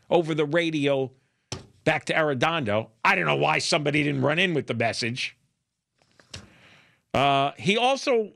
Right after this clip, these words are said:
Arredondo said, wanted both hands free to hold his gun so he could fire it more accurately.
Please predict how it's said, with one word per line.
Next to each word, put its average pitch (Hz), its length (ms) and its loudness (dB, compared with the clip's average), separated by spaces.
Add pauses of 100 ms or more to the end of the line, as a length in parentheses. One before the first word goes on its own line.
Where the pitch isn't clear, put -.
Arredondo 180 420 0
said, 175 300 0
wanted 165 280 0
both 196 240 0
hands 175 320 -2
free 190 340 0
to 147 160 -2
hold 175 260 0
his 147 220 0
gun 135 480 0 (280)
so 151 200 0
he 151 80 0
could 143 160 -2
fire 185 440 0
it 196 120 -4
more 160 200 0
accurately. 110 720 -4